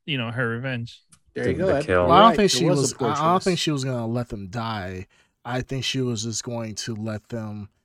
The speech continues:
Speaker 4: she thought that they could handle it. Um, but the problem was the ship broke. So they thought that the little, the little, uh, aqua cannons, whatever,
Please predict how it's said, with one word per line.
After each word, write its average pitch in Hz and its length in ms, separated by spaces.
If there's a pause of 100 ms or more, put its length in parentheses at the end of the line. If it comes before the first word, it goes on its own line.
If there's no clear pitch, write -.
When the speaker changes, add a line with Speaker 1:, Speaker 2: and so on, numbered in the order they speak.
(160)
Speaker 4:
she - 240
thought 165 240
that 131 180
they 131 140
could 123 160
handle 110 460
it. 87 200 (380)
Um, 113 440
but 120 280
the 123 120
problem 160 380
was 127 160
the 110 120
ship 190 300
broke. 107 440 (320)
So - 160
they 160 140
thought 165 200
that 139 160
the 131 120
little, 120 520 (100)
the 110 120
little, 117 440
uh, 104 680
aqua 135 360
cannons, 101 580
whatever, 98 560